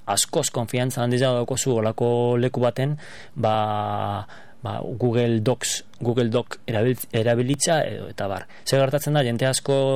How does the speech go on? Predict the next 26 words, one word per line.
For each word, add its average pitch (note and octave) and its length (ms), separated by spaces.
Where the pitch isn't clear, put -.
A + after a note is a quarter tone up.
hori, C#3+ 340
ba, G2+ 80
gizarte A2+ 400
mugimenduak B2 720
eta G2+ 160
gauza A2+ 240
guzti C3+ 320
hauek C#3 320
urrunetik, B2 580
eh, G#2+ 500
geratzen A#2 320
jakez. B2+ 360
Orduan A#2+ 300
nik C3 80
nahi C3 160
badot, C3 400
nire B2+ 580
xake C3 1000
taldeko C3 840
ez A#2+ 80
dakiz B2+ 240
zer B2 160
idatzi, B2+ 320
ba, G2+ 160
egiz B2+ 160
esan, B2 300